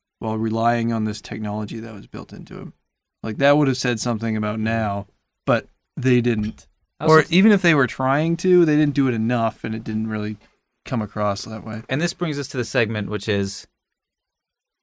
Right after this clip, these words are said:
Speaker 2: how would you have made this movie? If you could have rebooted RoboCop, what would you have done? I'll tell you what I would have. I, I would have liked to have seen this not have been even a RoboCop reboot. I'm gonna cheat and say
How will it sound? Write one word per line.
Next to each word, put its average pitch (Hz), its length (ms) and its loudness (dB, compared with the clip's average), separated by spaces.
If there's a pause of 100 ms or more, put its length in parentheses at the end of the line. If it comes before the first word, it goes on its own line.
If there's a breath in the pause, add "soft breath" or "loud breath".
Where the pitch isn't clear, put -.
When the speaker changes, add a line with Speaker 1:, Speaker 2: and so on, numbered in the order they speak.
(320)
Speaker 2:
how 147 100 0
would 139 160 0
you 139 120 0
have 104 100 0
made 95 180 -2
this 85 220 -10
movie? 82 320 -10
If 104 120 -10
you 170 100 -2
could 160 180 0
have 139 140 -2
rebooted 151 440 2
RoboCop, 120 640 4
what 139 120 -2
would 139 140 -2
you 120 80 2
have 104 120 -2
done? 101 160 -2
I'll 143 220 2
tell 196 180 4
you 175 120 4
what 151 120 2
I 135 160 2
would 101 140 -4
have. 95 220 -10
I, 123 140 -2
I 131 120 0
would 185 120 2
have 156 100 -2
liked 156 200 -4
to 151 80 -6
have 131 80 -8
seen 139 240 -2
this 131 260 -4 (480)
not 123 320 6
have 139 120 -2
been 135 260 2
even 123 180 0
a 117 60 0
RoboCop 117 500 2
reboot. 98 440 0 (320)
I'm 120 80 -2
gonna 131 140 0
cheat 131 240 -2
and 107 100 -8
say 101 320 -2